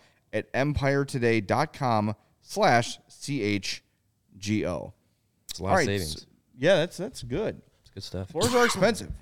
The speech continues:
Speaker 1: Save money on floors.
Speaker 2: Mm-hmm.
Speaker 1: Go get good ones from our friends at Empire Today. All right, so the other Connor Bedard angle of this game, we talked about a little bit before the break, is after he scored the two goals and kinda gave it to the Florida fans a little bit,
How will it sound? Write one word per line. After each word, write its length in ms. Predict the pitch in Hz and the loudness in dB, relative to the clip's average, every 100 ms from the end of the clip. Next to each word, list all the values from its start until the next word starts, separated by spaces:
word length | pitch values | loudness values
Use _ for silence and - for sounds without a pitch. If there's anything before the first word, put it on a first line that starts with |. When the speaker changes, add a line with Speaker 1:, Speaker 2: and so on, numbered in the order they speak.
| - | -16
Speaker 1:
Save 300 | - 151 202 | 0 2 4
money 320 | 156 170 185 | 4 2 2
on 300 | 131 139 160 | 2 2 2
floors. 500 | 135 131 147 101 - - | 0 0 0 0 -4 -12
Speaker 2:
Mm-hmm. 180 | 95 90 90 - | -8 -6 -8 -8
Speaker 1:
Go 140 | - 139 | -2 0
get 160 | 139 127 | 0 0
good 120 | 135 | 2
ones 300 | 127 120 120 | 4 2 -2
from 200 | - 110 | -2 0
our 80 | 107 | 0
friends 320 | 110 104 95 | 0 0 -2
at 80 | - | -2
Empire 560 | 104 95 98 92 92 - _ _ | 0 0 0 0 -2 -6 _ _
Today. 260 | - 104 - | -2 -2 0
All 80 | 147 | 2
right, 180 | 147 123 | 4 4
so 240 | 160 147 | 4 6
the 140 | 143 | 8
other 220 | 202 196 156 | 8 10 8
Connor 280 | 135 139 | 8 6
Bedard 320 | 120 110 113 110 | 6 8 6 6
angle 280 | 107 101 | 4 4
of 60 | 101 | 2
this 140 | 95 - | 2 0
game, 220 | 98 101 | 0 2
we 80 | 101 | 0
talked 240 | 110 107 | 0 0
about 180 | 104 101 | 0 -2
a 40 | |
little 160 | 101 101 | -2 -2
bit 160 | 101 | -4
before 260 | 92 - 110 | -6 -4 -2
the 80 | 98 | -2
break, 400 | 120 113 104 - _ _ _ _ _ | 0 2 0 -4 _ _ _ _ _
is 220 | 113 110 | 0 2
after 340 | 101 160 - 151 | 4 4 4 2
he 60 | |
scored 320 | 131 - 135 | 2 0 0
the 60 | 107 | 0
two 240 | - 123 | 0 2
goals 400 | 123 165 156 147 | 6 6 6 4
and 140 | 113 110 | 2 0
kinda 200 | 254 208 | 0 2
gave 200 | 131 123 | 6 6
it 60 | 113 | 4
to 80 | 113 | 0
the 100 | 101 | -2
Florida 300 | 113 110 101 | 0 0 0
fans 320 | 107 107 101 | 0 0 0
a 20 | |
little 240 | 101 104 | -2 0
bit, 320 | 92 131 190 | 2 2 0